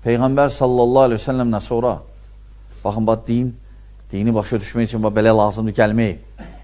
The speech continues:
Quran, sünnə, sahabələr, onlar da dəlildir bizim üçün. Onlar bizdən də çox sevirdilər onu. Nə sağlığında Peyğəmbər sallallahu aleyhi ve sellemin,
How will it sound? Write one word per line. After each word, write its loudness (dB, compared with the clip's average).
Quran, 2
sünnə, 0
sahabələr, 4
onlar 4
da 4
dəlildir 2
bizim -6
üçün. -14
Onlar 4
bizdən 0
də 0
çox -4
sevirdilər 2
onu. 0
Nə 2
sağlığında 4
Peyğəmbər 2
sallallahu 0
aleyhi -10
ve -8
sellemin, -8